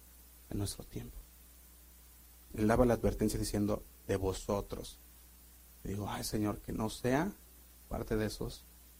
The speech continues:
vosotros que dice ahí". Fíjate, Ezequiel treinta y tres, vemos la exhortación de Dios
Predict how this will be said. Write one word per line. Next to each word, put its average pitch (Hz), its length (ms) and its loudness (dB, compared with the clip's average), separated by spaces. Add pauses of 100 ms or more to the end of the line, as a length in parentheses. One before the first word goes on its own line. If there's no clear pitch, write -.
(220)
vosotros 101 640 2
que 101 120 0
dice 101 260 -2
ahí". 104 240 -4 (800)
Fíjate, 120 480 6 (1120)
Ezequiel 127 440 6
treinta 127 280 8
y 110 60 8
tres, 120 480 8 (4000)
vemos 123 280 6
la 117 80 8
exhortación 113 520 4
de 127 100 10
Dios 120 440 6